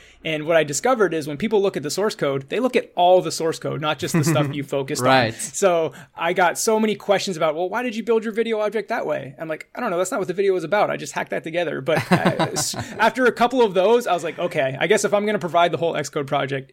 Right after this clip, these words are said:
Speaker 1: the whole thing needs to be on point. You know, I can't just have just the focus part." So it's kinda funny that that creates even more work now for the projects, but it's, it, it's well worth it. Like you said, you,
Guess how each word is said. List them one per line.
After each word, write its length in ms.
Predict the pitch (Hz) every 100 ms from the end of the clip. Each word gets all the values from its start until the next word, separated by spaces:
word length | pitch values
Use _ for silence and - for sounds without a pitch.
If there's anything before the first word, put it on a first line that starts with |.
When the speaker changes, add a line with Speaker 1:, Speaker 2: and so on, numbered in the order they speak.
| -
Speaker 1:
the 100 | 160
whole 140 | 190
thing 220 | 190 180
needs 140 | 156 147
to 60 |
be 120 | 147 139
on 120 | 139
point. 300 | 135 135 135
You 60 | 143
know, 100 | 139
I 60 |
can't 200 | 139 156
just 320 | 147 143 - -
have 240 | 143 139
just 200 | 135 139
the 180 | 139 135 135
focus 320 | 156 139 135
part." 340 | - 135 135
So 240 | - 139 135 - - - -
it's 100 | 147
kinda 200 | 208 180
funny 220 | 180 165
that 80 | 147
that 160 | 156 156
creates 300 | 175 156 -
even 180 | 147 139
more 240 | 151 160
work 200 | 143 139
now 160 | 139 139
for 120 | 143
the 80 | 143
projects, 460 | 135 135 143 139
but 200 | - 143 147
it's, 200 | 147 -
it, 140 | 220 226
it's 140 | 226
well 180 | 233 202
worth 200 | 190 160
it. 60 |
Like 160 | 143 143
you 60 | 139
said, 220 | 143 131
you, 160 | 143